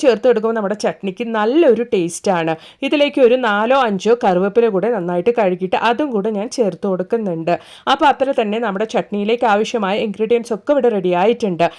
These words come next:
ഇതിലേക്ക് നിങ്ങൾക്ക് ഒരു പുളിപ്പിന് വേണ്ടിയിട്ട് വേണമെങ്കിൽ ഒരു ചെറിയൊരു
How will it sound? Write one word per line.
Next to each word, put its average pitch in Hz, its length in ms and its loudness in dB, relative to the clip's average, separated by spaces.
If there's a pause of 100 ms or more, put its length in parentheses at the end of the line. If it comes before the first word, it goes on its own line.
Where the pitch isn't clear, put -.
(260)
ഇതിലേക്ക് 294 380 2
നിങ്ങൾക്ക് 240 300 4
ഒരു 254 80 0 (100)
പുളിപ്പിന് 254 440 0
വേണ്ടിയിട്ട് 190 340 0 (100)
വേണമെങ്കിൽ 190 480 0 (320)
ഒരു 302 200 4
ചെറിയൊരു 262 400 2